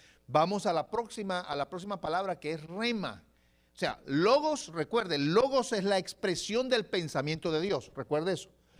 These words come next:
Logos es lo que está escrito de, de, de lo que,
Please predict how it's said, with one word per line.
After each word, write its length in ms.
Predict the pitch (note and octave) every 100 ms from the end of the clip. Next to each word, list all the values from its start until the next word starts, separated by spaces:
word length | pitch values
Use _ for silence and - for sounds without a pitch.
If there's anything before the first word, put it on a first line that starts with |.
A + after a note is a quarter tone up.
| -
Logos 540 | - D#3+ G3+ B3 A#3 G3+
es 80 |
lo 100 | F#3
que 80 | F3
está 160 | E3+ G3+
escrito 380 | F3+ A3+ G#3+ F#3+
de, 100 | C#3+
de, 240 | C#3+ C#3+
de 320 | C#3 C3+ B2+ C3+
lo 180 | D3
que, 180 | D3 C#3